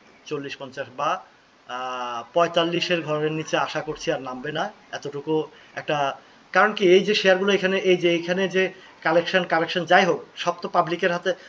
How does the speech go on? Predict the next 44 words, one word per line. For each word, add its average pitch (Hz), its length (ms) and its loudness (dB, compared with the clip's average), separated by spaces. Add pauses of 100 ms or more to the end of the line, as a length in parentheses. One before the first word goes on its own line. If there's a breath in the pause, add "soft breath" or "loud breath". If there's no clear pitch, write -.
(120)
পাবলিক 180 340 4
বলেন, 196 300 2
গেমলার 185 380 4
বলেন, 190 340 0
যাই 214 240 6
বলেন, 165 240 0
সবার 190 300 2
কাছে 190 200 -4
আছে। 120 200 -8 (360 soft breath)
তো 185 120 2
কেউ 226 200 2
চাইবে 208 340 4
না 220 100 0
যে 202 100 -4
তার 190 220 0
শেয়ারটা 170 260 -4
লসে 143 300 -4
মারে। 117 220 -12 (380 soft breath)
আর 143 140 -6
বড় 180 180 6
পার্টিরা 190 360 0
তো 190 120 -8
কালেকশন 165 300 -4
হয়েছে, 143 280 -8 (160)
বিগ 170 140 -2
বিগ 170 160 -4
ভলিউম 160 340 0
হয়েছে, 143 280 -8
এগুলো 165 300 -2
তো 190 60 0
আর 180 60 2
সাধারণ 156 320 -6
পাবলিক 151 260 -6
করে 170 200 -2
না, 208 80 -2
এগুলো, 143 380 -2 (300 loud breath)
আহ, 131 160 -4
অনেক 139 380 -4
বড় 151 180 2
বড় 147 280 -2 (440 loud breath)
ইনভেস্টর, 143 340 -4
যারা 165 180 4
লং 180 280 6
ইনভেস্টর, 156 360 -2